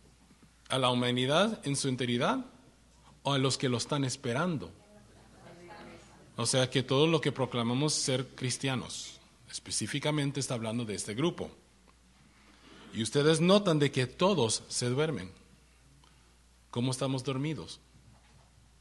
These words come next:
Aún los que estamos buscando al Señor, ¿cómo es que estamos dormidos hoy?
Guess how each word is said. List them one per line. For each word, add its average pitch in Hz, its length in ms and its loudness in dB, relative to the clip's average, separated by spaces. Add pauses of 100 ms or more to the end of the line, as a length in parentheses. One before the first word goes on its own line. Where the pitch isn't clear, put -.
(680)
Aún 117 240 0
los 127 160 0
que 135 60 -6
estamos 123 340 -4
buscando 120 440 -6
al 110 60 -6
Señor, 113 400 -6
¿cómo 117 200 -6
es 120 80 -4
que - 80 -12
estamos 113 320 -8
dormidos 127 400 -8
hoy? 85 120 -14